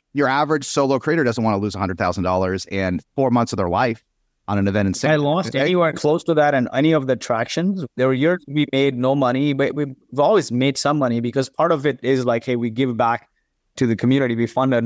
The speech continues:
Speaker 2: a nonprofit incubator through that. But I'm like, if I lost any money or out of pocket, I'd probably be crushed.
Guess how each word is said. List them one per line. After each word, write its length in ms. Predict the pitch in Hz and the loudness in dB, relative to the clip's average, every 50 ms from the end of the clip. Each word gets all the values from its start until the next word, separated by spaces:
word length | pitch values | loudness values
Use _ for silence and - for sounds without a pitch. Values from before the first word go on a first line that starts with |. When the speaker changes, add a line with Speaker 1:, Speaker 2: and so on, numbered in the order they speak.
| 110 90 - | -2 -6 -4
Speaker 2:
a 100 | 95 117 | -2 0
nonprofit 540 | 117 117 123 120 110 123 117 110 113 110 113 | 0 2 0 0 0 0 0 0 0 0 0
incubator 500 | 127 131 - 147 135 117 110 104 101 101 | -2 0 0 0 0 0 -2 -2 -4 -6
through 220 | - 107 107 104 | -4 -2 0 0
that. 180 | 101 92 104 98 | 2 0 0 0
But 140 | 117 117 | 0 0
I'm 100 | 117 120 | 2 2
like, 200 | 127 127 120 113 | 2 0 0 -2
if 140 | 123 - - | -4 -4 -2
I 120 | 139 143 135 | -2 -2 -2
lost 420 | 113 107 120 120 165 170 - - | 0 -2 0 0 0 -2 -2 0
any 140 | 156 151 139 | 0 2 2
money 280 | 127 123 131 135 135 127 | 2 2 0 0 0 0
or 140 | 120 120 - | -2 -2 -2
out 200 | 110 120 131 127 | 0 -2 -2 -2
of 100 | 117 - | -4 -6
pocket, 460 | - 113 110 - 160 156 - - _ _ _ _ _ - | -8 -6 -4 -2 -2 -2 -2 -4 _ _ _ _ _ -6
I'd 140 | 117 123 113 | -6 -4 -2
probably 220 | - 143 147 143 123 | 0 0 2 2 0
be 160 | 120 117 - | 0 -2 -4
crushed. 500 | - - - - - 190 - - - | -4 -8 -6 -4 -4 -6 -6 -8 -16